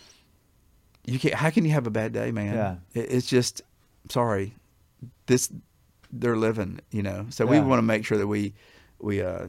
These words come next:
Speaker 1: we, these kids flourish. That's part of the Everything Monet you'll see in some of the other stores is a
Speaker 2: Mm-hmm.
Speaker 1: Greek word meaning human flourishing, and it's
Speaker 2: Mm-hmm.
Speaker 1: helping create, it's, it's a feeling you get.
Speaker 2: Yeah.
Speaker 1: Um, so it's, I don't do it for the feeling. I do
Speaker 2: Yeah.
Speaker 1: it because,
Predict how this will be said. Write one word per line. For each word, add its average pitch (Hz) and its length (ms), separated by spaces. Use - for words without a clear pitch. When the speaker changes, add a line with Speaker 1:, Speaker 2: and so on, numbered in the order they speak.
Speaker 1:
we, 110 240
these 110 320
kids 101 240
flourish. 98 580
That's 104 200
part 110 320
of 101 80
the 101 200
Everything 110 360
Monet 104 360
you'll 101 180
see 104 220
in 98 180
some 113 200
of 110 80
the 98 60
other 98 140
stores 143 360
is 101 160
a 98 60
Speaker 2:
Mm-hmm. 95 100
Speaker 1:
Greek 113 200
word 107 260
meaning 104 300
human 113 320
flourishing, 95 640
and 104 80
it's 92 100
Speaker 2:
Mm-hmm. 92 60
Speaker 1:
helping 113 440
create, 104 400
it's, 104 140
it's 113 180
a 113 60
feeling 143 480
you 101 120
get. 98 600
Speaker 2:
Yeah. 107 240
Speaker 1:
Um, 101 400
so 123 100
it's, - 200
I - 80
don't 170 160
do 151 100
it 170 140
for - 180
the 113 80
feeling. 113 480
I 113 120
do 113 140
Speaker 2:
Yeah. 123 60
Speaker 1:
it 113 40
because, 107 480